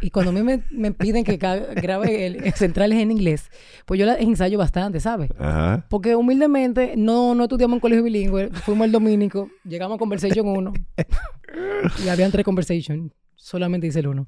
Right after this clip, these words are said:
Speaker 2: Ok.
Speaker 1: Y veía Friends, que me ayudaba con
Speaker 2: Ya, ya, eso
Speaker 1: Ya,
Speaker 2: es.
Speaker 1: ok.
Speaker 2: Eh, ahí está, la mitad de la escuela de inglés de la República Dominicana
Speaker 1: Claro.
Speaker 2: fue Friends.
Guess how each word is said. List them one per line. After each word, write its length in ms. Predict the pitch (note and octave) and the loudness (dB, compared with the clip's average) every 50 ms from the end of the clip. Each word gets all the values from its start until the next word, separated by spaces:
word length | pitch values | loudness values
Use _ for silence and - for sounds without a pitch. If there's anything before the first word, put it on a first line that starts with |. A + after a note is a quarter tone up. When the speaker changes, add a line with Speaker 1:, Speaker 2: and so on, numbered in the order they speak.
| - | -4
Speaker 2:
Ok. 260 | - G2 G2 G3 - G#2 F#2 F#2 F#2+ A2+ - - - - | -2 0 0 0 2 2 2 2 0 -2 -6 -12 -14 -8
Speaker 1:
Y 240 | G#3 F3 D#3+ D#3+ D3+ | -6 -4 -4 -2 -2
veía 260 | E3 F3 G3+ B3+ C#4 | -2 0 0 -2 -2
Friends, 500 | - - F3+ D3+ C#3+ D3 - - - - - | -2 0 0 0 0 -2 -4 -8 -16 -12 -6
que 100 | - E3 | -4 -2
me 100 | D#3+ D3+ | -2 0
ayudaba 240 | D#3 D#3 D#3+ F3 | 0 0 0 -2
con 520 | - - F3+ F3 E3 D#3 D3 D3+ F3 G#3+ D#4 - | -4 -4 -6 -4 -4 -4 -4 -6 -8 -12 -16 -18
Speaker 2:
Ya, 340 | - - D#2 D#2+ D#2 G2+ A2+ G2+ | -12 -6 -4 -2 0 0 0 0
ya, 180 | F#2 A2+ B2+ | 2 2 2
eso 240 | A#2+ G2 - - A2 | 2 0 0 -2 -2
Speaker 1:
Ya, 60 | - D3+ | -2 -2
Speaker 2:
es. 60 | D3+ | -2
Speaker 1:
ok. 100 | - E3 D#3 C#3 C3+ C#3+ F3 F#3 G3 - - - - | -2 -2 -4 -4 -6 -8 -12 -14 -14 -18 -20 -8 -2
Speaker 2:
Eh, 160 | - - A#2+ A#2 - | 2 2 2 2 2
ahí 240 | G2 G#2 A#2 C#3 D3+ | 4 4 6 6 6
está, 540 | C#3+ - - - A#2 G#2 F#2+ F2+ F#2+ - - | 4 2 2 0 0 2 2 2 0 0 2
la 240 | F#2+ F#2+ F#2 F2+ F2+ | 4 4 4 4 4
mitad 420 | F2+ F#2+ F#2+ F2 - - A2 B2 | 2 2 0 0 0 0 2 2
de 80 | C#3+ D3+ | 4 4
la 80 | C#3+ B2 | 2 2
escuela 360 | - - G#2 G#2+ A2 A2+ A2 | 2 2 2 4 4 6 4
de 80 | G#2+ | 4
inglés 360 | G#2 F#2+ E2 F2 F2+ F2 E2+ D#2+ | 2 2 2 2 4 4 4 4
de 160 | E2+ E2+ E2 D2+ D#2 | 2 2 2 0 0
la 120 | E2 E2 D#2+ | 0 0 2
República 400 | - D#2+ C#2 F2+ F#2+ G2 F2+ G2+ | 0 0 0 0 0 2 2 2
Dominicana 580 | G2 G2+ G2+ G2 F2 - G#2+ G#2+ G2+ G2+ F2+ - | 2 2 2 2 2 2 4 4 4 2 0 -2
Speaker 1:
Claro. 80 | - | -4
Speaker 2:
fue 260 | - - F2+ E2+ F2 | -4 -2 0 2 2
Friends. 720 | F2 - - F2 E2 D2+ B1 A#1+ - - - - - - | 0 0 0 0 0 0 -2 -6 -12 -16 -14 -8 -4 -2